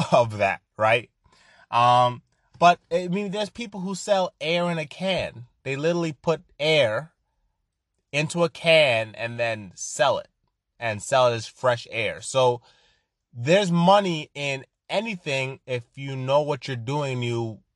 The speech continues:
believe in it, or you believe in its potential. Multi-level marketing has its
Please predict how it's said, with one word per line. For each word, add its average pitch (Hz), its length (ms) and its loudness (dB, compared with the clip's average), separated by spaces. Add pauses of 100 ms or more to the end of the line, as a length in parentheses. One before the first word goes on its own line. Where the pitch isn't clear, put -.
(480)
believe 135 400 0
in 190 100 4
it, 196 200 4 (320)
or 143 120 2
you 143 140 -2
believe 139 300 -4
in 131 100 -4
its 127 140 -2
potential. 117 680 -8 (1300)
Multi-level 202 540 4
marketing 151 580 2 (400)
has 190 520 2
its - 480 -8